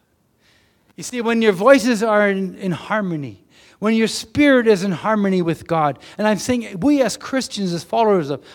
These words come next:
of Christ, we shouldn't have frictions like that. We should rub them off.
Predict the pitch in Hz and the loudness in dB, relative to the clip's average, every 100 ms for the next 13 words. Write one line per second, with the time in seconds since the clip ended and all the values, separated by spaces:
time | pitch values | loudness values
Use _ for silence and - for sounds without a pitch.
0 | - 170 - 226 165 - - - 254 247 | -12 -10 -2 -2 -2 -8 -20 -4 0 2
1 | 247 254 214 - - 226 208 143 - - | 2 0 0 -2 -2 -4 -4 -6 -14 -14
2 | - 311 - - 160 117 143 139 - 143 | -10 -6 -6 -6 -8 -6 -8 -8 -6 -6
3 | - - 247 240 208 160 208 165 180 165 | -8 -2 0 2 -2 2 0 2 -2 -2
4 | 156 143 - - | -6 -12 -14 -16